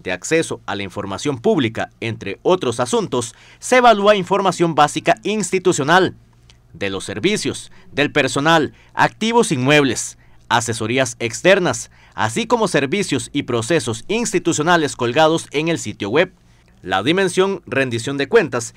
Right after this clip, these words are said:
se refiere a aspectos tales como acuerdos, planes institucionales,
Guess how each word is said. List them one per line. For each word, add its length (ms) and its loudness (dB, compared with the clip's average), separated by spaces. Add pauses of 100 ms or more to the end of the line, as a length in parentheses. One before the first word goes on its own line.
(100)
se 180 2
refiere 520 2
a 180 2
aspectos 520 -2
tales 340 0
como 340 -4
acuerdos, 680 0 (340)
planes 520 2
institucionales, 1040 0